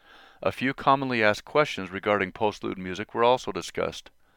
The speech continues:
Solo registration and chorus registration were then compared, and three general ways of creating solos were introduced. We then learned about and heard examples of some effective solo and accompaniment combinations.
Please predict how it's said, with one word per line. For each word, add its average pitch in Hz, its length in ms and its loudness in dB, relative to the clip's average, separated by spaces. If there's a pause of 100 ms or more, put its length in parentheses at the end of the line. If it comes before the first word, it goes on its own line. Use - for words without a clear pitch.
(640)
Solo 139 360 2
registration 98 720 -2
and 123 320 -4
chorus 110 400 -2
registration 95 640 -4
were 107 100 -6
then 123 220 0
compared, 98 580 0 (400)
and 101 140 -6
three 151 240 -2
general 123 420 -2
ways 95 320 0
of 92 80 -10
creating 113 440 -2
solos 98 440 -2
were 95 120 -6
introduced. 90 640 -8 (1000)
We 104 140 -2
then 127 300 0
learned 127 240 4
about 98 320 2
and 95 140 -4
heard 123 260 2
examples 104 600 -2
of 95 120 -6
some 104 180 -4
effective 131 500 0
solo 117 380 0
and 113 80 -4
accompaniment 98 480 -4
combinations. 95 800 -6